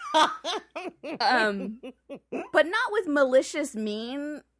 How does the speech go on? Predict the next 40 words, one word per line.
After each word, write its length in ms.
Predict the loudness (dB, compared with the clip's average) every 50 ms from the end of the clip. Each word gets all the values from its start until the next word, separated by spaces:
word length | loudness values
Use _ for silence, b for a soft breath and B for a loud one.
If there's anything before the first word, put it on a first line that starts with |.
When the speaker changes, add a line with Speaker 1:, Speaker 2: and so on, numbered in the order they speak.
| _ _ _ _ _ _ _ -4
Speaker 1:
Right. 340 | 0 2 2 2 2 0 -2
Speaker 2:
energies. 600 | -2 -2 -2 -4 -6 -6 -8 -8 -8 -8 -8 -8
It's 140 | -8 -10 -10
just 200 | -10 -10 -10 -10
things 160 | -10 -10 -8
that 100 | -8 -8 -8
like 120 | -8 -6
to 80 | -4 -4
open 240 | -4 -4 -4 -6
drawers 440 | -4 -2 -2 0 0 0 0 -2 -4
and, 80 | -8 -10
like, 220 | -10 -10 -12 _
move 320 | -12 -10 -8 -8 -8 -8 -10
some 160 | -10 -12 -10
things 360 | -10 -10 -10 -10 -10 -12 -12
and 80 | -12 -12
make 160 | -12 -12 -12 -12
noises 560 | -12 -12 -12 -12 -12 -12 -12 -12 -12 -12 -14
and 140 | -16 -16 -14
stuff 180 | -12 -12 -10 -10
like 140 | -12 -10
that. 260 | -10 -10 -8 -8 -8 -8
Nothing 320 | -10 -10 -8 -8 -8 -10
too 500 | -10 -10 -8 -8 -6 -6 -6 -8 -8 -12 -14 _ -14
Speaker 1:
Just 160 | -14 -10 -4 0
O 120 | 0 0 0
C 120 | 0 -4 -6
D 40 | -4 -4
Speaker 2:
awful. 100 | -4 -4
Speaker 1:
ghosts. 340 | -2 -4 -4 -6 -8 -10 -10
That's 220 | -8 -8 -8 -8 -12
fine. 280 | -12 -12 -10 -12 -12 -14 -12 -10
Speaker 2:
Yeah. 120 | -8 -10 -10 -12 -18 _ _ -8
Well, 260 | -6 -4 -4 -6 -8 _ _ -8
maybe 320 | -4 -2 -2 -2 -2 -2 -2
opposite, 480 | -2 -2 -2 -4 -8 -8 -8 -8 -8 -10
'cause 100 | -10 -8
they 200 | -6 -6 -6 -6
just 300 | -10 -14 -16 -16 -16 -12 _ -6
open 540 | -6 -6 -6 -6 -8 -10 -10 -12 -14 -16